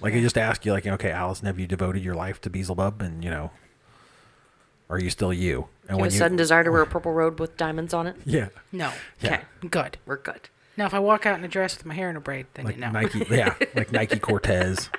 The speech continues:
Speaker 1: I think that's what they were all wearing, was, like, Nike Cortez.
Speaker 2: It did say some kind of Nike.
Speaker 1: Yeah, like, they were very specific in their outfit, and, like, they had to die right then while the, the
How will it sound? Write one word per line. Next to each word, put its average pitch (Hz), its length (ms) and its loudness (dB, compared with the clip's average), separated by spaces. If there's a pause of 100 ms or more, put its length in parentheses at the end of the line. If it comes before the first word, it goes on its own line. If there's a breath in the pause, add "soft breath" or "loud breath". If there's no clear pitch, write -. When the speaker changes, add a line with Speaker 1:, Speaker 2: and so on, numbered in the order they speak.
(120)
Speaker 1:
I - 40 -4
think 120 180 -2
that's - 120 0
what - 60 2
they 95 140 2
were 87 120 4
all 82 120 4
wearing, 85 260 0
was, 80 140 -6
like, 87 180 -6
Nike 87 300 -4
Cortez. 165 400 0
Speaker 2:
It 165 60 4
did 262 160 4
say 247 140 6
some 214 200 2
kind 202 160 0
of 170 80 -4
Nike. 147 440 -8
Speaker 1:
Yeah, 87 280 0
like, 98 180 -2
they 113 100 4
were 110 100 6
very 120 340 4
specific - 560 0
in 95 80 -2
their 92 140 -2
outfit, 85 460 -6 (120)
and, 95 160 -8
like, 98 140 -6
they 101 120 2
had 107 220 2
to 107 60 -6
die 110 260 2
right 104 280 2
then 113 220 2
while 95 140 0
the, 85 100 -2 (220)
the 87 340 0